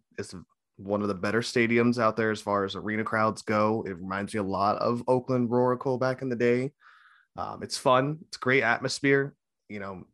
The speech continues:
Kings fans waited a long time for this, you know, so they got their win. I think the Warriors settled down game two. Defensively, they, they lock in a little bit better on Malik Monk. They,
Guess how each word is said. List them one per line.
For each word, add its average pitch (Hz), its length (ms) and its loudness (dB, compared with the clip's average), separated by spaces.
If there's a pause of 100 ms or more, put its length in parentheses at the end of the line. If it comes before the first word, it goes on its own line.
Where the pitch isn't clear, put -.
Kings 120 280 2
fans 117 440 0 (400)
waited 107 240 2
a 95 40 -2
long 127 340 4
time 135 280 2
for 120 120 -2
this, 107 420 -4 (180)
you 92 140 -12
know, - 180 -14
so 90 360 -6 (680)
they 120 120 4
got 123 240 4
their 151 160 6
win. 139 400 2 (1000)
I - 60 -8
think 110 320 -2
the 123 60 2
Warriors 117 400 4
settled 113 360 0
down 131 400 4
game 117 260 -2
two. 123 480 2 (260)
Defensively, 110 440 -2
they, 110 120 2
they 110 260 0
lock 110 260 4
in 123 80 0
a - 20 0
little 123 200 0
bit 147 120 0
better 135 300 4
on 131 140 2
Malik 127 320 -2
Monk. 113 360 0
They, 95 200 -8